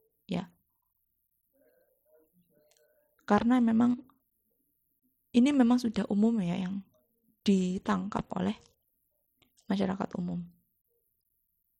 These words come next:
Tapi para ahli dikatakan lebih eh, suka gitu ya, untuk menitik beratkan pada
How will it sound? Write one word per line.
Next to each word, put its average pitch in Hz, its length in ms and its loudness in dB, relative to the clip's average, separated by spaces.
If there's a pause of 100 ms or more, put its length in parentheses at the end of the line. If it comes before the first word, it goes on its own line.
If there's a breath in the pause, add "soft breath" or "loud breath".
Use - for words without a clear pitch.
(640 soft breath)
Tapi 254 480 0
para 226 240 0
ahli 214 320 4
dikatakan 220 640 -2
lebih 202 280 -2 (1200)
eh, 190 240 -2
suka 233 380 -2
gitu 190 280 -6
ya, - 60 -6
untuk 208 260 -2 (680 loud breath)
menitik 202 420 -2
beratkan 190 560 0
pada 185 580 0